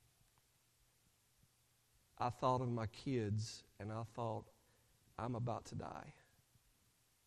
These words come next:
But I said, "Not her." And so I went down to where I could touch bottom, and I got under her,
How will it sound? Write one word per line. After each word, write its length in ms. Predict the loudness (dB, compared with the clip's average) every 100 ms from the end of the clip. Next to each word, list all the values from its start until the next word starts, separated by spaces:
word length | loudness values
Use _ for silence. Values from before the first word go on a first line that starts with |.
| -20 _ _ _ _ _ _ _ _ _ -20 -20 -16 -6
But 100 | -2
I 60 | -2
said, 300 | 0 2 2
"Not 280 | 2 -2 -4
her." 220 | -4 -4 -8 -16 -20 -20 _ _ _ -20 -20 _ _ _ _ _ _ _ _ _ -20 -20 -20 -20 -20 -20 -20 _ -20 -6 -2
And 100 | 0
so 220 | 4 6
I 160 | 8
went 400 | 6 4 2 4
down 400 | 6 6 4 -2 -4 -10 -18 -20 -20 -20 -20 -20 -20 -20 -20 _ _ -4
to 80 | 4
where 460 | 6 8 8 6 4
I 120 | 0
could 340 | 0 4 4
touch 340 | 4 -2 -2 0
bottom, 460 | 2 2 2 -4 -6 -14 -16 -4
and 140 | 0
I 80 | 4
got 280 | 6 6 4
under 340 | 4 4 2 2
her, 480 | 4 6 4 0